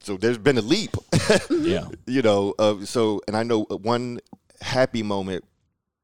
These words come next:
Speaker 1: for the husbands, and you kind of alluded to this a little bit before, is oftentimes it's the husbands that are in the beginning that are kind of pulling the strings, pulling the strings. "I'm setting it up. I'm doing this. I'm doing that." And they're waiting for the moment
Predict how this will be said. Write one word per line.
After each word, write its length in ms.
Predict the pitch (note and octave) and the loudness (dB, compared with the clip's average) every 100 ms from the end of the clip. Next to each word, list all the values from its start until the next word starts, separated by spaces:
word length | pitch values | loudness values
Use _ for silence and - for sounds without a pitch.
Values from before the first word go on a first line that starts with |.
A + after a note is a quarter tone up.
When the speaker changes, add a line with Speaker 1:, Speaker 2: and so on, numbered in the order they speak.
| _ _ _ _ _ | _ _ _ _ _
Speaker 1:
for 160 | - G#2+ | -8 -2
the 120 | F#2+ | 2
husbands, 480 | A#2+ A#2 F#2+ F#2 F2+ | 0 0 -6 -6 -8
and 160 | F#2 F#2+ | -8 -10
you 60 | |
kind 180 | G#2 G2+ | -6 -6
of 80 | F2+ | -6
alluded 300 | F2+ G2 F#2+ | -6 -6 -6
to 80 | F#2 | -6
this 160 | F2+ | -8
a 60 | F2 | -6
little 200 | F#2+ F#2+ | -6 -4
bit 220 | G2 F2 _ _ | -4 -4 _ _
before, 500 | F2+ - A#2 A#2 G#2+ | -14 -6 -4 -2 -2
is 360 | F#2 F#2 F#2 E2 _ _ _ _ _ _ _ _ _ _ _ | -2 -2 -4 -8 _ _ _ _ _ _ _ _ _ _ _
oftentimes 640 | G#2+ A#2+ A#2+ A#2 G#2+ G2+ - | -2 -2 -4 -2 -2 -4 -6
it's 180 | F#2+ - | -8 -4
the 140 | F2+ | -6
husbands 380 | F2+ G2 F#2 F2+ | -4 -4 -6 -6
that 100 | F2+ | -6
are 40 | |
in 100 | - | -8
the 60 | F2 | -10
beginning 300 | E2 F2 F2 | -10 -8 -8
that 100 | D#2+ | -8
are 60 | D#2 | -8
kind 160 | F2 | -10
of 100 | E2 | -12
pulling 220 | - F2 E2 | -10 -10 -10
the 60 | |
strings, 340 | - D#2 D2+ D2+ | -12 -12 -14 -14
pulling 240 | - E2+ | -14 -12
the 60 | D#2+ | -14
strings. 340 | - D2+ D#2 | -14 -12 -8
"I'm 120 | D#2+ | -8
setting 280 | - E2+ D#2 | -8 -8 -8
it 100 | D#2+ | -8
up. 160 | D2+ - | -8 -10
I'm 120 | D#2+ | -14
doing 280 | D#2+ D#2 D#2 | -12 -12 -12
this. 180 | C#2+ D2 | -12 -12
I'm 100 | D2+ | -14
doing 280 | D#2+ D2+ | -14 -12
that." 220 | D2 C#2+ - _ _ _ _ _ | -12 -14 -16 _ _ _ _ _
And 320 | G#2 G2 F#2+ - E2+ D#2+ | -6 -4 -6 -12 -20 _
they're 240 | A2+ A#2+ | 0 2
waiting 680 | G2+ G2 A2+ A#2 A2 G2+ F#2+ _ _ _ _ _ | 0 0 0 0 -4 -6 -10 _ _ _ _ _
for 280 | _ - G#2 | _ -4 -2
the 120 | F#2 | -2
moment 480 | F2+ G#2 G#2+ F#2+ E2+ | -2 -2 -2 -4 -8